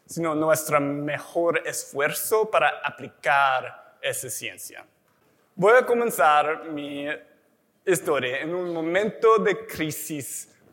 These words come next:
para Achievement First. En dos mil trece, las evaluaciones de Common Core recién comenzaban.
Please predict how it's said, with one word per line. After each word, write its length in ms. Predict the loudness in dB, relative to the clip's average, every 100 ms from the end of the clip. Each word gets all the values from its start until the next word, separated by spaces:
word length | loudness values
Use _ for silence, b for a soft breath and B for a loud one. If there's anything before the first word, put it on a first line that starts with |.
| -2
para 200 | 0 0
Achievement 380 | -4 -10 -12
First. 360 | -14 -16 -16 -20 _ _ _
En 280 | -8 -6 -8 -10
dos 460 | -10 0 0 0 -4
mil 260 | -4 -4 -6 -8
trece, 680 | -2 -2 0 -2 -2 -4 -14 b b -4
las 220 | -2 0
evaluaciones 1160 | 0 0 0 -2 -4 -8 -8 -8 -10 -12 -12 -8
de 600 | -8 -8 -8 -12 -14 _
Common 340 | -2 -2 -2
Core 340 | -4 -4 -4 -8 -6
recién 560 | -2 -2 -4 -8 -8
comenzaban. 640 | -10 -10 -10 -10 -10 -12